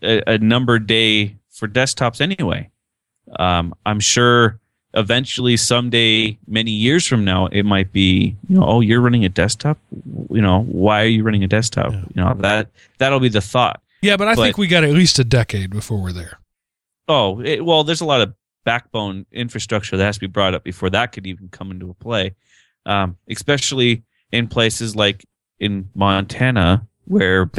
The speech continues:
Speaker 1: bandwidth
Speaker 3: Fruitvale,
Speaker 1: is a
Speaker 3: Texas.
Speaker 1: <laughs> where bandwidth is a, is a, is a luxury. Um, you know, that, that living in the cloud just isn't an opportunity for me. Uh,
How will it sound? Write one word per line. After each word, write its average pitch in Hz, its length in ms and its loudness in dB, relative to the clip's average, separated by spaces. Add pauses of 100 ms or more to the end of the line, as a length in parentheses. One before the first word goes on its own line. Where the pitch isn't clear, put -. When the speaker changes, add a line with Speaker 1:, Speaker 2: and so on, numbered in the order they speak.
(260)
Speaker 1:
bandwidth 107 160 2
Speaker 3:
Fruitvale, 139 400 4
Speaker 1:
is - 60 -6
a 131 580 0
Speaker 3:
Texas. - 680 -6 (140)
Speaker 1:
<laughs> - 140 -18
where 180 180 4
bandwidth 131 760 0
is 117 120 0
a, 110 280 2
is 113 160 2
a, 101 100 0 (720)
is 117 140 4
a 113 60 2
luxury. 110 760 2 (320)
Um, 110 560 0 (720)
you 139 100 2
know, 127 140 4
that, 123 280 0
that 123 240 -2 (120)
living 143 360 -2
in 135 80 -2
the 120 80 0
cloud 127 400 0
just 110 220 -4
isn't 110 220 -4
an 101 100 0
opportunity 101 600 0
for - 140 -2
me. 87 240 -2 (600)
Uh, 98 200 -2